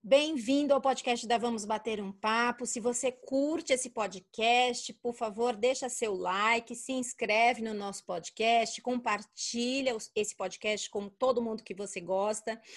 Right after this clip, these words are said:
E hoje a gente vai falar de negócios. E negócios muito, muito gostosos, assim, gos-, comidinhas gostosas. Eu vou conversar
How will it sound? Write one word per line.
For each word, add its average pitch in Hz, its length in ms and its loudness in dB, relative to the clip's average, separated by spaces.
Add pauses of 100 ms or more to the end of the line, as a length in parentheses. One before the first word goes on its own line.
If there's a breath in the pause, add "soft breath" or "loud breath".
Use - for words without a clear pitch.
(360 loud breath)
E 240 160 6
hoje 262 220 8
a 277 40 -4
gente 277 200 -4
vai 254 100 0
falar 254 280 0
de 254 140 -4
negócios. 214 1700 0 (100)
E 247 380 -2
negócios 196 600 -4
muito, 233 560 -4 (340)
muito 269 300 -6
gostosos, 170 960 -8
assim, - 380 -10
gos-, - 300 -8
comidinhas 196 680 -4
gostosas. 196 760 0 (540 loud breath)
Eu 370 200 4
vou 277 240 6
conversar 190 1000 4